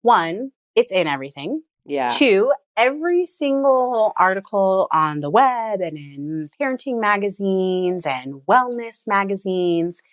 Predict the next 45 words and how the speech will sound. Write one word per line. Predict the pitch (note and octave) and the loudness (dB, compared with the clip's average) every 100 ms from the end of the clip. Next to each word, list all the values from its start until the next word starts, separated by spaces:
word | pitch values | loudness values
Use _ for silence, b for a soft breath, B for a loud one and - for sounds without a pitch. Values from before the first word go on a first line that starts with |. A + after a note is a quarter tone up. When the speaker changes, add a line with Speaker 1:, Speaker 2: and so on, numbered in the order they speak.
| b _ _ | b _ _
Speaker 1:
is | F#3 F#3 | -2 -2
telling | - G#3+ G#3+ G#3+ | 0 2 2 2
us | F3+ E3+ - | 0 0 -2
that | E3+ D#3 | -2 -2
sugar | - - F#3 G3+ G#3 A3+ B3+ C4 - | -2 -2 0 2 2 4 2 0 0
is | E3+ E3 E3 E3+ E3+ - | 2 2 2 -2 -6 -4
the, | E3+ D3 _ | -6 -6 _
is | G#3 G#3 | 2 2
truly | G3 - G#3+ | 0 2 4
a | A3 | 4
monster, | D#3+ D3 - D#3+ F3 G#3+ _ _ - | 2 -2 -6 -6 -6 -8 _ _ -10
is | F#3+ | -6
the | G3+ | -2
Speaker 2:
Yeah. | E3 | 0
Speaker 1:
devil, | D3 D#3 F3 F#3+ | 0 -2 -4 -2
is | F#3+ F#3+ | -2 -2
a | |
beast. | D#3+ D#3 F#3 - - | -2 -2 -2 -2 0
Speaker 2:
Yep. | F3 - _ b b b _ | 0 0 _ b b b _
Speaker 1:
And | G3 G3 F#3 F#3 | 2 4 2 2
that | F#3 F#3 | 4 4
we're | F#3+ | 4
all | F#3+ A3+ D4 D4+ D#4 - - | 4 4 2 0 -2 -10 -8
getting | F#3 E3+ | -4 -4
too | E3 G3+ | -4 -4
much | G3 F#3+ | -4 -4
of | G3 | -2
it. | G3+ - | 0 0
Our | D3 - | -4 -4
kids | - B3 | 2 2
are | B3 | 2
getting | A3+ B3 A3+ | -2 -6 -8
too | - A3 | -6 -4
much | G3+ G3 | -4 -4
of | G3 | 0
it. | G3 F#3+ F#3 - | 2 2 -2 -4
And | F#3 F#3 F3+ F3+ F3 E3+ F3+ | -4 -2 -4 -2 -2 -4 -6
we're | F#3+ F#3+ | -2 0
just | F#3 F#3+ - | 0 -4 2
all | F3+ F3+ F3+ | 4 4 2
kind | - F#3+ F3 | -4 -4 -4
of | - _ _ _ | -8 _ _ _
freaking | G#3 F#3+ G3 F#3+ F3+ F3+ F#3 F#3 _ _ _ - | 0 0 0 0 0 -2 -6 -8 _ _ _ -2
the | - | 2
F | E3 - | 0 -2